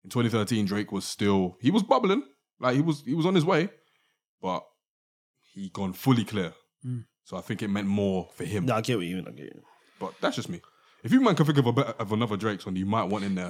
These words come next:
Speaker 2: Yeah,
Speaker 1: and you
Speaker 2: yeah.
Speaker 1: outvote me, then calm.
Speaker 2: You've got my vote.
Speaker 3: So one more.
Speaker 1: Start from the bottom then. Okay, cool.
Speaker 3: I'm gonna die on the Stay Scheming ledge.
Speaker 2: So
Speaker 1: Uh,
Speaker 2: you man aren't gonna say a J Hus single or
Speaker 1: This guy,
Speaker 2: Mister
Speaker 1: bruv.
Speaker 2: J Hus fans?
Speaker 1: I mean, we could put Did You See in there.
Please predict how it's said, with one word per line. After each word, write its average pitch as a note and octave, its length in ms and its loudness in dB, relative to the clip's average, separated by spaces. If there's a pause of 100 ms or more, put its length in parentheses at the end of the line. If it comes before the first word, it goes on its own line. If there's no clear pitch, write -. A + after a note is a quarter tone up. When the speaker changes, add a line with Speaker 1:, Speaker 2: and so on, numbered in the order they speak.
(120)
Speaker 2:
Yeah, C3 120 -4
Speaker 1:
and A#2 100 6
you B2 60 8
Speaker 2:
yeah. A2+ 60 6
Speaker 1:
outvote B2 260 4
me, C3+ 120 4
then G#2 160 -4
calm. G#2+ 220 -4
Speaker 2:
You've C#3+ 120 -2
got D3+ 100 2
my C#3 80 2
vote. B2 220 -4 (800)
Speaker 3:
So - 140 -8
one A2+ 160 -2
more. A2 200 -4 (300)
Speaker 1:
Start F#2+ 240 -6
from G2 100 -4
the F#2 100 -2
bottom D#2 140 -8
then. D#2 200 -12
Okay, - 180 -18
cool. E2+ 200 -16 (200)
Speaker 3:
I'm C3 120 -6
gonna A2 240 -2
die A#2+ 160 2
on A2 100 -2
the F#2+ 60 -4
Stay G2+ 220 -6
Scheming E2+ 320 -6
ledge. D#2 240 -10 (1400)
Speaker 2:
So - 120 -2
Speaker 1:
Uh, C3 240 2
Speaker 2:
you D#3+ 60 8
man E3 180 8
aren't D#3+ 200 4
gonna D#3 160 2
say D3+ 260 0
a C#3+ 60 0
J E3 260 -2
Hus E3 240 0
single D3 360 2
or F3 520 4 (840)
Speaker 1:
This - 160 -14
guy, A#2+ 400 2
Speaker 2:
Mister E3 280 2
Speaker 1:
bruv. D3 60 -2
Speaker 2:
J F3 180 4
Hus D#3+ 300 2
fans? F3+ 520 0
Speaker 1:
I B2 60 0
mean, C#3 160 6
we D#3 100 4
could B3+ 180 4
put D#3 140 2
Did C#3+ 120 4
You C#3+ 60 6
See D#3+ 200 2
in G2 100 0
there. F2+ 140 -6